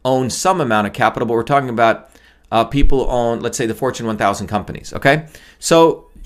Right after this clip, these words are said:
if you look at the state and the owners of capital, here are the workers. So the dynamics are, um, uh, how do you modulate this for human freedom?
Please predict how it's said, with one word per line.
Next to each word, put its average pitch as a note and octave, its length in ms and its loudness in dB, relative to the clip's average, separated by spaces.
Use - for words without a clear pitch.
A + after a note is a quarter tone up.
if D3+ 160 0
you E3+ 80 4
look G#3+ 160 2
at G#3 100 -2
the F3+ 60 -2
state D3+ 640 0
and B2+ 140 -4
the C3+ 80 2
owners C#3 320 0
of A2 80 -8
capital, A#2+ 640 0
here D#3+ 260 2
are D#3 60 4
the D3 100 4
workers. A2+ 600 0
So - 160 -2
the D3+ 120 0
dynamics F3 720 -2
are, G#2 460 0
um, A#2+ 420 2
uh, A2 540 0
how F3+ 420 0
do E3 100 2
you D#3+ 220 2
modulate C3 640 -2
this B2+ 180 -6
for A#2+ 380 -2
human B2 300 -4
freedom? G#2 440 -4